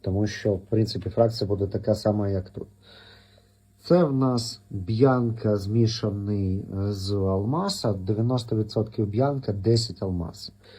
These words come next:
Вон попадаються отакі темні камінці, але в цілому дуже схоже. Тут вісімдесят відсотків б'янка, двадцять алмаса, більше сірого.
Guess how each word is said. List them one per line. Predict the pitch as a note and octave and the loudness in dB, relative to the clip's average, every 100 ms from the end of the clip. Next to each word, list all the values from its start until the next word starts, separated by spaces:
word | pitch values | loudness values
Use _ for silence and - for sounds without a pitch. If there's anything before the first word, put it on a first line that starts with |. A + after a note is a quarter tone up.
| - - _ _ - - | -20 -20 _ _ -20 -8
Вон | A#2+ A2+ - _ _ _ - | -6 -6 -10 _ _ _ -2
попадаються | A2 B2 B2 A#2+ G2+ F#2+ F#2+ | 2 2 4 6 4 2 -6
отакі | F#2 F#2+ - G2 F2+ F2+ _ _ _ _ | -4 -8 -6 -4 -4 -6 _ _ _ _
темні | A2+ G#2 F#2+ F#2 F2+ - | 0 0 0 -2 -4 -4
камінці, | F2+ F#2 F#2 - D#3 D#3 - _ _ _ _ _ _ _ _ - | -2 -4 -6 -6 -8 -8 -16 _ _ _ _ _ _ _ _ -4
але | G#2+ A#2 | 0 0
в | |
цілому | A2+ - B2 D#3 C3+ | -2 -2 0 2 0
дуже | G#2 G#2 G2 | -2 -2 -6
схоже. | - - - - - _ _ _ _ _ _ _ _ _ _ _ _ _ _ | -8 -10 -10 -14 -20 _ _ _ _ _ _ _ _ _ _ _ _ _ _
Тут | E3 E3 | 0 2
вісімдесят | A#2+ B2 A#2 G#2 - G2+ - | 2 2 2 -6 -6 -8 -6
відсотків | G#2 G2 - G2+ - - F2+ - _ _ _ _ _ | -8 -6 -4 -4 -4 -8 -10 -10 _ _ _ _ _
б'янка, | F#2 F#2+ B2 E3 D#3+ G#2+ | -10 0 2 2 0 -4
двадцять | F#2+ G2+ G#2+ G2 - | 0 -2 -2 -8 -4
алмаса, | F#2 F2 E2+ - F2+ | -4 -2 -4 -6 -6
більше | F2 A#2 - | -4 -6 -6
сірого. | G#2+ - F#2+ F2+ E2 E2 | -8 -6 -6 -4 -4 -6